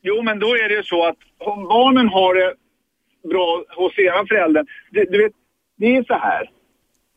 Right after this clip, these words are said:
När det är barn man har att göra med så är det ju väldigt viktigt. Jag vann på, på det sättet att jag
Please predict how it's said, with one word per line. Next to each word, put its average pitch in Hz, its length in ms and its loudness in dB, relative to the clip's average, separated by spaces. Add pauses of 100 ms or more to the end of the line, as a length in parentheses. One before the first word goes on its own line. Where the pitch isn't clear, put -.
(240)
När 202 160 2
det 247 100 4
är 247 60 0
barn 202 400 -2
man 185 160 -6
har 127 160 0
att 123 60 2
göra 104 300 -2
med 87 180 -6 (1040)
så 196 120 0
är 165 180 2
det 156 60 0
ju 156 180 -2
väldigt 147 500 -4
viktigt. 143 580 -4
Jag 220 340 -4
vann 165 260 -2 (280)
på, 170 200 2 (120)
på 170 80 2
det 147 280 0
sättet 131 420 -8
att 143 140 -4
jag 220 380 0